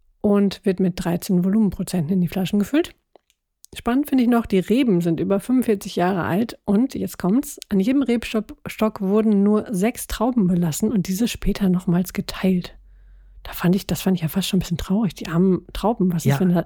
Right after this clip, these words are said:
Speaker 1: acht tolle Trauben an dem Rebstock
Speaker 2: Ja, dann
Speaker 1: waren?
Speaker 2: haben die anderen beiden Pech gehabt.
Speaker 1: Diskriminierung. Ah, Mensch.
Speaker 2: Das, die werden dann gegessen, keine Ahnung. Nein, es geht ja darum, ähm,
Speaker 1: Mhm.
Speaker 2: d-, du musst ja quasi die, diese, die Rebstöcke sollen so wenig wie möglich tragen,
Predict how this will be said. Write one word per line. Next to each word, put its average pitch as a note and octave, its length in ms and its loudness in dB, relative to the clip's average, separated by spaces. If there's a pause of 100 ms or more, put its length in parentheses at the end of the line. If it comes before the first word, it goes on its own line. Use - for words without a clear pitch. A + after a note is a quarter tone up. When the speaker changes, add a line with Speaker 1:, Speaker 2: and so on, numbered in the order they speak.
Speaker 1:
acht - 280 -2
tolle E3+ 220 2
Trauben F3 360 -2
an F3 120 0
dem F3+ 140 2
Rebstock F3 220 0
Speaker 2:
Ja, E3 160 4
dann C#3 220 4
Speaker 1:
waren? C3+ 60 4
Speaker 2:
haben C3+ 200 2
die C3+ 200 -2
anderen C#3 180 2
beiden C3+ 240 0
Pech C#3 160 0
gehabt. G2 200 -2
Speaker 1:
Diskriminierung. D#3 520 -6 (400)
Ah, - 80 -18 (260)
Mensch. - 300 -20 (540)
Speaker 2:
Das, - 200 -4
die C3 140 -2
werden C3+ 160 2
dann B2+ 80 2
gegessen, A2+ 480 -2
keine A2 260 -2
Ahnung. A#2 240 -4 (240)
Nein, D3 140 2
es C3+ 80 0
geht E3 140 0
ja D3+ 80 2
darum, D#3 360 2
ähm, C#3+ 280 2 (260)
Speaker 1:
Mhm. F3 300 -2
Speaker 2:
d-, F3 280 -16 (320)
du D#3+ 240 0
musst D#3 260 0
ja D3 260 0
quasi D3+ 340 0
die, C#3+ 200 -2
diese, C3 340 0
die B2+ 120 -2
Rebstöcke D3 440 0
sollen C#3+ 180 2
so C3 160 2
wenig F3+ 320 2
wie D#3 40 2
möglich C#3 300 0
tragen, A2 380 -6